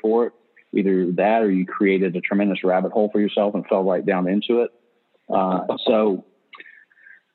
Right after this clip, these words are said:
that was part of it. Uh, we added a little bit of, uh, air of vulnerability, um, with how we did pipelines, uh, in the past,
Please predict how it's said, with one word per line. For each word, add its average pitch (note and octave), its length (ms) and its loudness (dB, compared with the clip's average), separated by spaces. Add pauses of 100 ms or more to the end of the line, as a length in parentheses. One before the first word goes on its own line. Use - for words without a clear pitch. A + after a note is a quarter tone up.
(420)
that D#3+ 120 4
was D#3+ 160 2
part D#3+ 180 4
of D3+ 80 2
it. D#3+ 140 2 (380)
Uh, A#2 380 2 (380)
we C3+ 240 2
added C#3 200 2
a B2 80 2
little B2 160 4
bit B2+ 140 2
of, A2+ 240 0
uh, - 1040 -4 (500)
air C3 240 4
of A2+ 100 2
vulnerability, A#2+ 880 2 (440)
um, G2 420 0
with G#2+ 340 2
how A2+ 160 2
we G#2+ 80 4
did G#2 160 0
pipelines, A2+ 640 2 (640)
uh, G2+ 120 2
in G#2+ 140 2
the G#2+ 80 2
past, A2+ 420 2